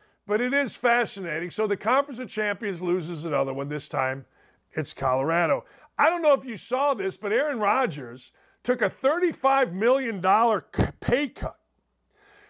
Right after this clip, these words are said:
To go to the Jets, he took a thirty-five million dollar pay cut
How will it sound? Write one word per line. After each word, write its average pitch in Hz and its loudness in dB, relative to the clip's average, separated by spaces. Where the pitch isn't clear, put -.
To 226 -2
go 302 4
to 349 -8
the 262 -4
Jets, 190 -2
he 226 -6
took 247 -2
a 165 0
thirty-five 254 2
million 277 0
dollar 233 4
pay 226 -6
cut 139 -6